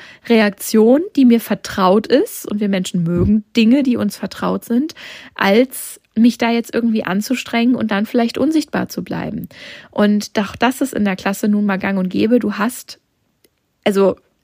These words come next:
deine Aufmerksamkeit gilt eher denen, die den Unterricht stören, als die, die da artig sitzen und ihr Ding machen. Und das haben Kinder, die Aufmerksamkeit wollen, ganz schnell raus. Und dann nutzen sie diese Erkenntnis.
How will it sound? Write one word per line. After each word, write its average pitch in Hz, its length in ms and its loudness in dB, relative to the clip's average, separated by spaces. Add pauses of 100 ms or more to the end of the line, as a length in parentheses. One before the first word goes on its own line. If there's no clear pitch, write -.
(180)
deine 214 340 0
Aufmerksamkeit 220 880 -4
gilt 214 340 0
eher 202 240 2
denen, 202 320 -2
die 226 120 -2
den 220 120 -2
Unterricht 220 480 -4
stören, 226 480 0
als 180 260 -6
die, 196 140 -4
die 208 140 -2
da 208 140 -2
artig 196 360 -4
sitzen 190 320 -6
und 214 140 -2
ihr 240 120 0
Ding 269 240 -2
machen. - 380 -6 (1200)
Und 202 420 0 (100)
das - 220 -8
haben 214 120 2
Kinder, 233 380 4
die 214 160 -2
Aufmerksamkeit 202 720 -4
wollen, 202 280 2
ganz 220 200 -2
schnell 233 160 -4
raus. 185 420 -2
Und 196 180 -8
dann 190 300 -4
nutzen 254 480 2
sie 180 300 -4 (520)
diese 208 220 6
Erkenntnis. 190 800 -2